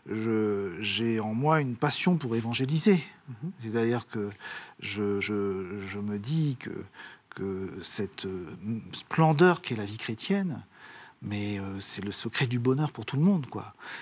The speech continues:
Speaker 1: Et j'ai envie que les gens soient heureux. Et, euh, cette joie que j'ai expérimentée, euh, chrétiennement, ben, j'ai, j'ai, j'ai, j'ai trouvé un, un, un moyen pour la, pour essayer de le transmettre autour de moi. Et c'est ce qui m'a plu aussi dans l'Opus Dei.
Speaker 2: Alors, pour aller plus loin,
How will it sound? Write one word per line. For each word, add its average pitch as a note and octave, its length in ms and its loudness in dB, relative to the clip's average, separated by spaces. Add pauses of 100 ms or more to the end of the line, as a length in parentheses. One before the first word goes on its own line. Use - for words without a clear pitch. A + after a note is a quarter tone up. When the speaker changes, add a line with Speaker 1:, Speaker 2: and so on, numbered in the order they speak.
(140)
Speaker 1:
Et G#2 120 -2
j'ai G#2 100 0
envie E3 240 8
que F#3+ 120 4
les F3 60 10
gens E3 100 2
soient C#3+ 200 2
heureux. B2+ 200 -4 (720)
Et, C#3 320 10
euh, A#2+ 260 8
cette A#2 280 2
joie D#3+ 360 6
que C#3+ 140 2
j'ai A#2+ 160 0
expérimentée, C#3 960 4
euh, F#2 600 -2
chrétiennement, C#3+ 680 -2
ben, G2+ 180 -6
j'ai, G2 140 -6
j'ai, G#2 300 -2
j'ai, G#2 160 -4
j'ai G#2 140 -4
trouvé D3+ 280 4
un, C#3 120 6
un, A2 200 0 (140)
un A#2+ 100 4
moyen F3 580 4 (100)
pour A2+ 220 -8
la, G2 280 -6 (400)
pour A2+ 160 -4
essayer D3+ 220 0
de C#3+ 40 0
le B2 80 2
transmettre - 480 -2
autour C3 220 -4
de A#2+ 80 -6
moi. A#2 220 -10 (460)
Et A2+ 100 -4
c'est B2+ 120 -2
ce - 60 -4
qui G#3 100 6
m'a F3+ 140 8
plu A#2+ 260 -4
aussi A#2 300 -6
dans G2+ 160 -6
l'Opus G2+ 300 -8
Dei. G2+ 140 -10 (1300)
Speaker 2:
Alors, C#3+ 220 4
pour D3+ 160 0
aller B2+ 160 4
plus B2 160 -4
loin, F3 340 4